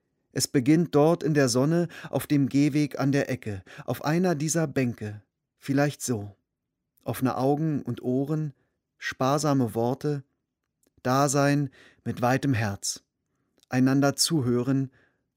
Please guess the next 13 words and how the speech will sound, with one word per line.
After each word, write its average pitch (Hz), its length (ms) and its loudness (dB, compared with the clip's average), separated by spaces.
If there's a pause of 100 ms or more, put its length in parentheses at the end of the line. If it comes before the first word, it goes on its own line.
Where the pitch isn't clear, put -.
(120)
und - 220 -2
Neues 120 340 2
beginnt. 101 580 -10 (560)
Leben 139 340 2
regt 135 340 0
sich 151 300 -6 (280)
und - 200 0
kaum 160 260 0
Vorstellbares 143 880 0
kommt 139 280 -2
in 135 120 -2
den 135 180 0
Blick. 107 400 -10